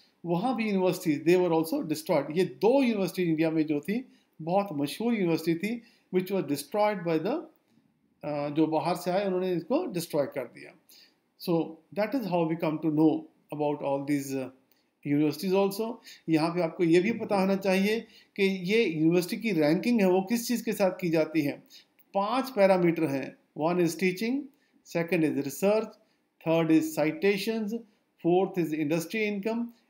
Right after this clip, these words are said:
and the fifth is international outlook। So ये पांच कौन कौन से पैरामीटर हैं, इसका भी आपको पता होना चाहिए। चलिए,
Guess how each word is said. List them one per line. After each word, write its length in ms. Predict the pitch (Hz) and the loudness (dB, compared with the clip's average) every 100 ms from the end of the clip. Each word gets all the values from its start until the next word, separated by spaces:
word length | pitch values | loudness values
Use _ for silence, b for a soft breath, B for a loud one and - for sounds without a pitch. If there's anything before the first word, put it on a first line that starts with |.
| - | -6
and 160 | 160 165 | -2 -2
the 60 | |
fifth 380 | 170 202 202 202 185 185 | 0 -2 -2 -4 -6 -4
is 120 | 180 190 196 | -6 -4 0
international 560 | 160 160 165 156 214 302 185 - 156 | 0 0 -2 -2 -2 -2 -4 -6 -4
outlook। 440 | 139 139 139 131 - _ _ B B B _ | -2 -4 -12 -14 -14 _ _ B B B _
So 380 | - 170 156 - | -2 0 0 -4
ये 140 | 160 196 | 4 4
पांच 400 | 196 180 190 196 | 4 -4 -4 -2
कौन 220 | 202 202 | -2 0
कौन 180 | 208 202 | -2 -2
से 120 | 208 | -2
पैरामीटर 560 | 202 202 202 202 196 | 0 2 2 0 -2
हैं, 340 | 190 202 233 b b b _ | -4 -4 -6 b b b _
इसका 340 | 196 190 214 202 | -6 -2 2 2
भी 160 | 180 | 4
आपको 380 | 185 170 262 349 | 0 0 -2 -2
पता 300 | - 165 156 | -4 -4 -4
होना 520 | 156 143 131 139 196 _ - | -4 -4 -4 -4 -10 _ -4
चाहिए। 480 | 185 143 135 - - _ _ _ _ _ _ _ _ _ _ _ - B B _ | -4 -2 -8 -12 -16 _ _ _ _ _ _ _ _ _ _ _ -20 B B _
चलिए, 500 | 226 202 156 131 - | -2 0 0 -2 -8